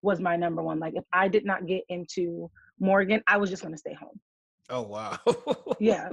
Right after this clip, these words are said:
Speaker 1: that's how, because my sister went there.
Speaker 2: Mm-hmm.
Speaker 1: So, you know, I would come up, you know, for homecoming and,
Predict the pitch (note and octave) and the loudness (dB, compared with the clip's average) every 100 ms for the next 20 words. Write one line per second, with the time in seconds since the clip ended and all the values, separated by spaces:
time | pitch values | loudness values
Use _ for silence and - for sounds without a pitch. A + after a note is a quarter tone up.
0 | - A#3 B3+ A3+ A3 - - B3+ C#4+ C4+ | 2 2 4 6 4 2 -2 2 4 2
1 | - C5 G4 A3 F3+ E3+ D#3+ E2 - _ | 4 2 4 2 0 -6 -8 -8 -16 _
2 | - C#3 B2 A3+ G3+ F#3 F3 F3+ - - | -4 0 4 4 4 2 0 -4 -8 -20
3 | - _ - B3 A3+ - A3+ A3+ - B3 | -20 _ 0 2 2 2 2 0 -4 -6
4 | A3 G3+ G#3 G3 _ _ _ _ _ G3+ | -4 0 0 0 _ _ _ _ _ -10
5 | G#3+ F#3 F3+ F#3+ F3 - - G#3+ G#3+ G#3+ | -6 -6 -6 -8 -10 -12 -6 -4 -4 -6
6 | G3 F#3 F3+ E3+ D#3+ D#3 D#3 D#3 | -8 -8 -10 -8 -8 -8 -8 -8